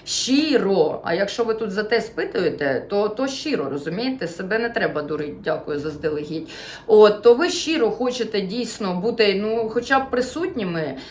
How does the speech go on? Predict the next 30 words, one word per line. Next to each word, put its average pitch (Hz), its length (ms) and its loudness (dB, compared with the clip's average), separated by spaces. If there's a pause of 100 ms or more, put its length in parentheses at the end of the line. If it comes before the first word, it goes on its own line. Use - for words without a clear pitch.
(160)
тому 226 200 4
що 285 160 -2
та 294 260 8
людина, 285 440 2
вона 220 260 2
вас 262 220 2
з 180 40 -2
голови 269 440 2
у 339 100 0
себе 175 380 -2
не 214 120 -2
викидає 269 520 0
вообще. 247 300 -2 (380)
Ну, 214 100 -6
я 294 120 0
не 320 100 -4
знаю, 262 300 2
що 220 160 -6
там 214 200 -2
у 214 40 -6
вас 208 220 0
за 226 80 2
відносини, 226 720 -4 (280)
але 254 240 6
по 285 160 0
картках 339 440 4
тих 208 220 2
бачу, 175 480 2
що, 220 440 2
ну, 311 160 0